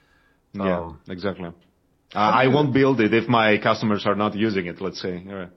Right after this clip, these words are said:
Speaker 2: Yeah. No, it, but, I, I mean, I know from looking at each cloud provider's A P Is,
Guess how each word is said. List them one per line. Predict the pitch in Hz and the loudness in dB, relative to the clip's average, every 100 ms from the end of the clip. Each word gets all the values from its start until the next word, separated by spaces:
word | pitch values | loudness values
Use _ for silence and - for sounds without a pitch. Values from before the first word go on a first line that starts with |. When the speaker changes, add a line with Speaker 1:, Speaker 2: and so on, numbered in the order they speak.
| _ | _
Speaker 2:
Yeah. | 135 131 107 107 _ 127 | -6 -4 -6 -8 _ -4
No, | 127 120 | -2 0
it, | 123 - | -2 -2
but, | 143 139 - | -2 -2 -2
I, | 113 - - | -4 -4 -2
I | |
mean, | 151 143 | 0 0
I | 135 170 | 0 2
know | 180 175 | 2 2
from | - 143 139 | -2 -4 -2
looking | 151 147 127 | -2 0 -2
at | |
each | 120 120 - | -2 -6 -8
cloud | - 123 123 | -2 0 0
provider's | - 110 104 104 95 | -2 0 0 0 -2
A | 104 | -4
P | 92 95 | -6 -4
Is, | 101 143 85 82 - | -2 0 -2 -6 -16